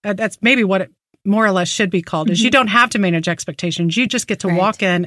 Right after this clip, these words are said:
Speaker 1: and let them manage it for you. And that is,
Speaker 2: You get
Speaker 1: that's really
Speaker 3: Yeah.
Speaker 1: freeing.
Speaker 2: You have an open-handed posture.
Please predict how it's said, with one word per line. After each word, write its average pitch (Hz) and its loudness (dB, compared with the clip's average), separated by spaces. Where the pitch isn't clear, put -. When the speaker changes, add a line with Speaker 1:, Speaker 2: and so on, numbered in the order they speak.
Speaker 1:
and 185 0
let 196 0
them 180 2
manage 190 2
it 175 -4
for 185 0
you. 180 -6
And 196 2
that 196 4
is, 175 0
Speaker 2:
You 208 -6
get 214 -2
Speaker 1:
that's 180 0
really 165 -2
Speaker 3:
Yeah. 156 0
Speaker 1:
freeing. 165 -4
Speaker 2:
You 226 0
have 214 0
an - -4
open-handed 196 0
posture. - -6